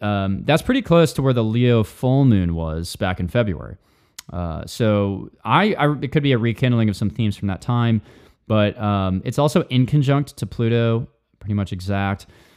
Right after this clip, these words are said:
So this is a harbinger for the next six months, and I do see with all these retrogrades and even Mars being in a pre-shadow,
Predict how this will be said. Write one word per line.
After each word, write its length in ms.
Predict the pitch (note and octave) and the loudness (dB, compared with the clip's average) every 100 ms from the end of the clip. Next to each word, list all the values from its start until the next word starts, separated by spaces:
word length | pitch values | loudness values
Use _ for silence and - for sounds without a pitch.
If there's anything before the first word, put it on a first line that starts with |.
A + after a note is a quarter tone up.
| _ _ _ | _ _ _
So 540 | - C#3 C3+ B2+ A#2+ A2 | -4 2 6 6 4 2
this 200 | D3+ E3+ | 0 0
is 140 | A3 | 2
a 80 | B3 | 2
harbinger 640 | C3 C#3 C#3+ D3 A2+ A2 | 4 2 4 2 2 0
for 100 | G#2 | 0
the 60 | A2+ | 0
next 180 | G#2+ - | -2 -4
six 200 | G2+ - | -6 0
months, 240 | G#2+ G#2+ | 0 2
and 100 | A2+ | 2
I 60 | A#2 | 0
do 320 | G2+ A#2+ B2 | 0 2 2
see 480 | - C3 A#2 A2+ G#2+ | 0 0 2 2 0
with 260 | A2 A2 | -2 -2
all 280 | G#2 G#2 A2 | 0 0 0
these 200 | C3 B2 | 0 0
retrogrades 800 | B2+ G2 G#2+ F2 F2 D#2 E2+ - _ _ _ _ - | -2 -2 -4 -4 -4 -6 -8 -12 _ _ _ _ -4
and 140 | G#2+ | 0
even 240 | A2 G#2+ G2+ | 2 2 4
Mars 360 | G#2 G#2 G2+ | 4 2 0
being 180 | - G2+ | 0 -2
in 60 | F#2 | -2
a 40 | |
pre-shadow, 720 | - C#3 B2+ A#2 G2 G2 F#2+ | 0 -2 0 0 0 0 -2